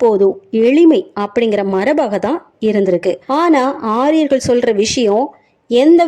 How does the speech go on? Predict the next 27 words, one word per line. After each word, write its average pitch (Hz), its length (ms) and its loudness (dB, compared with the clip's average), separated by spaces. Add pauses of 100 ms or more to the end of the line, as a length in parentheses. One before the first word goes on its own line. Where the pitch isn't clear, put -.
விதமான 277 440 0
பூஜையாக 262 400 0 (120)
இருந்தாலும் 233 520 0 (200)
அது 190 120 0 (100)
பிரம்மாண்டமாக 262 680 0
தான் 262 160 2
இருக்கணும். 247 420 0 (460)
ஏதா 220 380 0 (120)
இருந்தாலும் 226 500 0 (180)
கடவுளுக்கு 214 500 -2 (100)
பூஜை 320 340 2
பண்ணணும், 196 340 -2 (340)
தட்சணை 240 540 0
கொடுக்கணும். 220 460 0 (340)
இப்படி 269 320 -2 (100)
கொடுத்தா 269 420 2
மட்டும்தான் 247 540 -2
கடவுள் 226 400 -2
ஏத்துப்பார், 208 540 -4 (240)
அப்பதான் 262 420 -4 (160)
நமக்கு 240 340 -4
சொர்க்கம் 294 400 2
கிடைக்கும்னு 240 480 0 (140)
மக்களை 202 340 -2 (140)
நம்ப 226 300 0
வச்சாங்க. 196 380 0 (1000)
இப்படியா 240 480 0